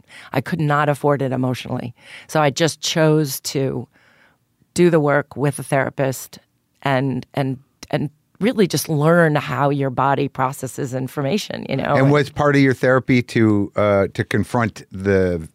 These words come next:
Speaker 2: the perp?
Speaker 1: Um, I had done that on my own.
Speaker 2: Oh.
Speaker 1: I had written a long letter
Speaker 2: Right.
Speaker 1: and
Speaker 2: Oh, yeah,
Speaker 1: never,
Speaker 2: you mentioned that,
Speaker 1: never
Speaker 2: yeah.
Speaker 1: heard anything, um, n-, never heard anything back. Uh, and
Speaker 2: And why the choice, even now in the climate we live in, not to, uh, to call the guy out?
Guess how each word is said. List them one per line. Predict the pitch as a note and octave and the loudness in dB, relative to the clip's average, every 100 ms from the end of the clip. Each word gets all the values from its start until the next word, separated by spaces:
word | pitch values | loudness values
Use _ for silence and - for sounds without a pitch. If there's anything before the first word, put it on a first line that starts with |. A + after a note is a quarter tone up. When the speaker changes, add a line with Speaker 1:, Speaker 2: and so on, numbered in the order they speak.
| - | -8
Speaker 2:
the | F#2 | -6
perp? | - A#2+ D#3 D3+ - - - - - - _ - | -2 0 0 -4 -20 -20 -20 -20 -20 -20 _ 0
Speaker 1:
Um, | G#3+ G3+ G3 - _ _ - | 2 4 2 -2 _ _ 0
I | G3+ B3+ | 2 4
had | C#4 E3+ | 0 2
done | F#3 F3 | 0 2
that | D#3 D3+ | 2 2
on | C#3+ | 2
my | C#3 C#3 | 2 0
own. | C#3 C3+ | 0 0
Speaker 2:
Oh. | D#2+ D#2 D2+ _ - | 0 -2 -4 _ -2
Speaker 1:
I | E3+ | 2
had | F3 D#3 | 2 2
written | E3+ E3 | 0 0
a | D3+ | 0
long | C#3+ D3+ | 0 0
letter | C#3 C#3+ C#3+ C#3+ _ _ _ _ _ _ | -2 0 -2 -4 _ _ _ _ _ _
Speaker 2:
Right. | F#2 F2+ | -2 0
Speaker 1:
and | E3 D#3+ | 2 2
Speaker 2:
Oh, | |
yeah, | E2 | 2
Speaker 1:
never, | E3+ - | 2 0
Speaker 2:
you | - | -2
mentioned | E2 - G3 | -6 -2 0
that, | F3 | 2
Speaker 1:
never | E3 | 2
Speaker 2:
yeah. | D3 | 2
Speaker 1:
heard | D3 C#3+ C#3 B2 | 2 2 0 -2
anything, | C#3+ C#3+ C#3+ C#3 C3+ C3+ C3 _ - | -2 -2 -2 -2 -2 -4 -6 _ -6
um, | C#3 B2+ C3 - - - _ _ | -4 -2 -4 -8 -14 -20 _ _
n-, | E3 - | -8 0
never | E3+ D3+ | 0 2
heard | A#2 B2 | 0 -2
anything | A#2+ B2 - C3+ B2 - | -2 -4 -4 -4 -4 -4
back. | B2+ B2+ C3 - - - | -2 0 -2 -4 -8 -2
Uh, | C3 A#2+ F#2 C3 - - - _ _ _ - | -2 0 -2 -4 -12 -20 -20 _ _ _ -4
and | E3 D#3+ D#3 D3+ D3+ - - E3+ | 0 2 0 -2 -6 -12 -8 0
Speaker 2:
And | D#3+ | 2
why | E3 F3+ | 4 4
the | F#3 | 2
choice, | - F3 D#3 D3 | 0 2 2 4
even | D3 C#3 | 2 2
now | C3 C3+ | 2 2
in | A2+ | 2
the | |
climate | A2 A#2+ A2+ | 0 0 2
we | G#2 | 2
live | G2+ A#2 G#2+ | 2 2 2
in, | F#2+ | 0
not | F#2+ F#2+ | 0 -2
to, | - G2+ F#2+ G#2 G2 E2 | 0 0 2 0 0 -2
uh, | |
to | - | -6
call | - F#2 | -4 -2
the | F2 | -2
guy | E2+ F2 | -2 -2
out? | D#2+ D2 | -2 -6